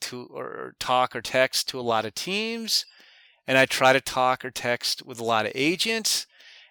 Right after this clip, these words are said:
And, you know, I think one thing, like, you know, w-, you and I are lucky when we do mock drafts, is that this isn't the N F L.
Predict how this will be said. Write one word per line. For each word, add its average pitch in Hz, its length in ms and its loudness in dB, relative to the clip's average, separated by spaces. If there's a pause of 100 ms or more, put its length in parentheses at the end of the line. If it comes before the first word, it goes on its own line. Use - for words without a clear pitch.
And, 131 640 4 (680)
you 156 80 -4
know, 151 80 6
I 143 80 8
think 185 220 4
one 165 160 6
thing, 175 500 0
like, 127 260 0 (180)
you 139 120 -8
know, 113 380 -6
w-, 139 320 -16
you 156 180 -2
and 156 80 6
I 147 140 10
are 147 100 8
lucky 143 400 4
when 156 160 -4
we 135 80 -4
do 120 200 -6
mock 165 240 2
drafts, 240 560 0 (460)
is 131 140 0
that 127 160 6
this 131 140 4
isn't 165 240 4
the 220 120 4
N 214 80 6
F - 160 2
L. 185 360 4